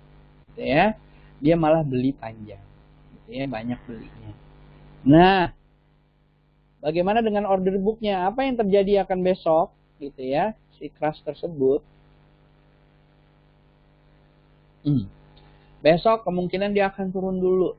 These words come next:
di empat delapan puluhan sampai empat tujuh puluh. Gitu ya.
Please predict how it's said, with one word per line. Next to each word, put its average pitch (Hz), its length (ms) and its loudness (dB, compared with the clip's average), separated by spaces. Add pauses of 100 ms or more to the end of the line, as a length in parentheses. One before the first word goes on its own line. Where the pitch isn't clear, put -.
(120)
di 170 320 -2 (160)
empat 139 160 -2
delapan 143 400 0
puluhan 135 540 -2 (180)
sampai 120 320 -2
empat 127 320 0
tujuh 117 240 -8
puluh. 113 320 -8 (560)
Gitu 117 240 -2
ya. 214 240 4